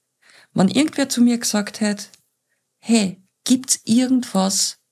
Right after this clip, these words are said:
wo und wie ich helfen kann?“ Und da geht's nicht um die finanziellen Sachen,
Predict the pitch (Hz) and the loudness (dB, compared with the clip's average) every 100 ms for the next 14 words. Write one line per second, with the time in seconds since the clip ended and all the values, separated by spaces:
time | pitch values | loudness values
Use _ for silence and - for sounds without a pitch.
0 | _ _ _ _ - - 214 233 220 185 | _ _ _ _ -12 0 2 2 0 0
1 | 190 180 - 151 139 - 156 - - - | 2 0 0 -4 -4 -6 -8 -6 -10 -10
2 | - - - - 202 208 202 202 190 190 | -20 -20 -18 0 2 2 0 0 0 4
3 | 196 170 - 151 139 - 139 139 - - | 2 2 -2 -2 -2 -4 -4 -2 -4 -6
4 | - - - | -12 -10 -10